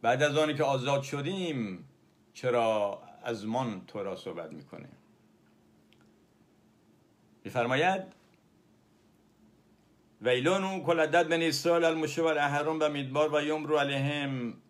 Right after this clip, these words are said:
بنی اسرائیل میتن متن و بیاد هشم به ارث مصریم.» شکوه کردند تمام جماعت بنی اسرائیل بر مشه و اهرون در بیابان. گفتند: «چیزی برای خوردن نداریم.»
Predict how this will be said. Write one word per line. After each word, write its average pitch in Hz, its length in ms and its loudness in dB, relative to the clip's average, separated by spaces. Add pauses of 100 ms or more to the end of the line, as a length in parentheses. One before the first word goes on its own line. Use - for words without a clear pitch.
(500)
بنی 127 160 -2
اسرائیل 113 600 -2
میتن 120 640 -4
متن 107 460 -6
و 101 320 -8 (260)
بیاد 95 420 -6
هشم 110 800 -8 (140)
به 98 140 -4
ارث 92 220 -8
مصریم.» 107 440 -10 (420)
شکوه - 320 -6
کردند 135 440 0
تمام 135 240 -2
جماعت 131 380 -2
بنی 131 180 -4
اسرائیل 131 420 -2
بر 123 180 0
مشه 123 260 -4
و 131 40 -4
اهرون 131 640 -2
در 127 160 0
بیابان. 123 560 -2 (3000)
گفتند: 147 580 -2 (1000)
«چیزی 147 340 -8
برای 135 240 0
خوردن 131 460 -2
نداریم.» 165 420 -2